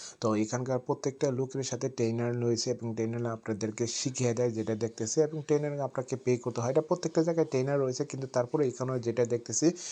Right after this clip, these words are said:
তারা আধা ঘন্টা হলেও তারা জিম করে, যেটা লোকাল লোকেরা যে, যে পরিবেশটা দেখলাম, প্রত্যেকটা লোকই তারা জিম করে।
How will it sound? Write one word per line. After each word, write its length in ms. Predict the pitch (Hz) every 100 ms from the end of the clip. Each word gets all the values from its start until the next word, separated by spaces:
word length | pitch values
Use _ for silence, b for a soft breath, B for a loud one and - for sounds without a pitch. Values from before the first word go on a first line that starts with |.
| B
তারা 300 | - 120 117 117 B B -
আধা 240 | 113 127
ঘন্টা 260 | 147 151 160
হলেও 360 | 156 160 156
তারা 260 | 160 143 151
জিম 400 | 147 113 135 147
করে, 280 | 139 110 104
যেটা 340 | 113 110 110
লোকাল 320 | 110 113 127
লোকেরা 320 | 120 117 120
যে, 140 | 110 104
যে 220 | 113 117
পরিবেশটা 480 | 117 113 110 107 113
দেখলাম, 320 | 113 - 127 -
প্রত্যেকটা 420 | 180 - - 165
লোকই 300 | 160 165 147
তারা 260 | 139 139 127
জিম 280 | 110 127
করে। 300 | 123 117 131